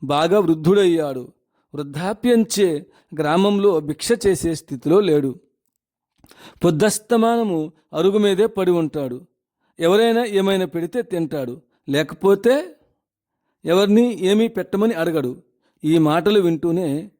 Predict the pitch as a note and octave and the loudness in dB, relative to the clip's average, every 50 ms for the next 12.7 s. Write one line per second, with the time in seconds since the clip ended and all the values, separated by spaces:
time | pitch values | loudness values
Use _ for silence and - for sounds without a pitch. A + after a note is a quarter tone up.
0 | _ _ _ _ C3 B2 C#3 D#3 F3 F3 F#3+ F3 D#3 D3+ - D3+ C#3 C#3+ D#3 F3+ | _ _ _ _ -6 -4 -2 0 0 0 2 0 0 0 -4 -6 -4 -2 -2 -2
1 | F3+ F#3+ - D#3 C#3+ B2+ - - - B2+ A#2 A#2 B2 _ _ _ _ _ _ _ | -2 -4 -8 -10 -14 -14 -16 -16 -16 -16 -16 -18 -20 _ _ _ _ _ _ _
2 | _ _ _ _ _ _ _ _ _ _ _ _ _ - - - _ _ C#3+ D3 | _ _ _ _ _ _ _ _ _ _ _ _ _ -20 -20 -20 _ _ -2 0
3 | D#3+ D#3+ D#3+ D#3 C#3+ D3+ F#3 G#3+ G#3 G#3+ G#3+ G#3 F#3+ A#3 G3+ A3+ G#3+ G#3 F#3+ D#3+ | 0 0 0 -2 -2 0 0 2 2 2 0 0 -2 -2 -2 -2 -2 0 0 0
4 | C#3 C#3 C#3+ - _ _ _ _ - D3 D#3+ F3+ G#3 A3 A3+ A3 G3+ D#3+ C#3 - | -2 -4 -6 -10 _ _ _ _ -2 0 2 4 4 4 2 2 0 0 -2 -6
5 | - D#3+ D#3+ D#3+ - F3+ E3 G3 A3 C#4 C#4 C#4 - _ _ _ _ _ _ _ | -8 -10 -10 -10 -10 -8 -6 -4 -4 -4 -8 -10 -16 _ _ _ _ _ _ _
6 | _ _ _ _ _ _ _ _ _ _ - D3+ D3 D3+ E3+ G3 A3+ A3+ - - | _ _ _ _ _ _ _ _ _ _ -2 0 0 2 2 0 0 -2 -4 -10
7 | _ _ _ _ _ _ _ _ _ _ _ _ _ _ _ _ _ _ _ _ | _ _ _ _ _ _ _ _ _ _ _ _ _ _ _ _ _ _ _ _
8 | _ _ _ _ _ _ _ _ - C3+ D#3+ F3 F3 - - G#3+ A3 A3 G3+ G3 | _ _ _ _ _ _ _ _ -2 0 0 0 0 0 0 2 2 2 2 0
9 | F#3+ F#3 - F#3 F3+ D#3+ - E3 E3 D#3 D3+ C3 A#2+ A#2+ - _ _ _ _ _ | 0 -2 -4 -4 -6 -4 -4 -6 -6 -4 -6 -8 -8 -12 -16 _ _ _ _ _
10 | _ _ _ _ _ _ - C#3+ C3+ D#3 E3+ G#3+ A#3 B3 A#3+ G3 D3 C#3+ D#3 - | _ _ _ _ _ _ -10 -6 -4 0 0 0 0 0 0 -2 -2 -6 -8 -14
11 | _ _ _ _ _ _ - E3+ F#3 F3+ A#3 A#3 A#3+ A#3 A#3 A#3 A3 G3+ F#3+ F#3+ | _ _ _ _ _ _ -2 -2 0 0 0 0 2 2 2 0 0 0 -2 -2
12 | E3 D#3 E3+ E3 C3+ D#3 D3 D#3 D#3 G3 C4 C#4 D#4 B3 | -2 -4 -4 -4 -4 -4 -2 -2 -2 -2 -4 -6 -10 -12